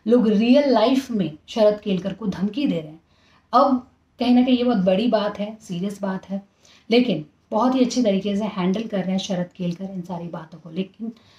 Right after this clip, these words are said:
अब क्या कुछ और बातें कहते हैं शरद केलकर, वो तो आने वाला वक्त बताएगा। लेकिन आप सभी क्या कुछ कहना चाहते हैं, ये सही है कि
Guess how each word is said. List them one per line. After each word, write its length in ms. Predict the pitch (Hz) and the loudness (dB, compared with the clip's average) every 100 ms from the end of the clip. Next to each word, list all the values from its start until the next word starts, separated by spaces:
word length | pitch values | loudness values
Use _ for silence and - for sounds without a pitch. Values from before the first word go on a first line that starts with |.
| _ _ _ 254 | _ _ _ 0
अब 320 | 277 262 - _ | 2 0 -8 _
क्या 140 | 233 | 0
कुछ 340 | 247 285 - 226 | 2 -2 -4 0
और 360 | 240 269 - - - | 0 0 -4 -14 -4
बातें 300 | 196 196 220 | 0 0 -2
कहते 320 | 190 170 196 | -4 -4 -2
हैं 140 | 196 196 | -2 -2
शरद 320 | 196 180 180 | -2 -2 -4
केलकर, 340 | - 170 165 196 - | -8 -10 -10 -14 -10
वो 60 | 180 | -6
तो 100 | 190 | -4
आने 180 | 175 | -2
वाला 160 | 175 175 | -2 -2
वक्त 240 | 185 - | -4 -2
बताएगा। 420 | 214 202 190 202 226 | -4 0 -2 -4 -2
लेकिन 340 | 247 302 269 | -2 0 -2
आप 180 | 262 277 | -2 -2
सभी 220 | - 277 | 0 0
क्या 120 | 269 254 | 0 0
कुछ 180 | 269 | -2
कहना 260 | - 220 196 | -4 -2 -2
चाहते 260 | 180 156 165 | -4 -8 -6
हैं, 80 | |
ये 160 | 185 220 | -4 -2
सही 300 | 220 254 269 | -2 0 0
है 140 | - - - - _ - | 0 -4 -20 -20 _ 4
कि 320 | 254 262 | 6 6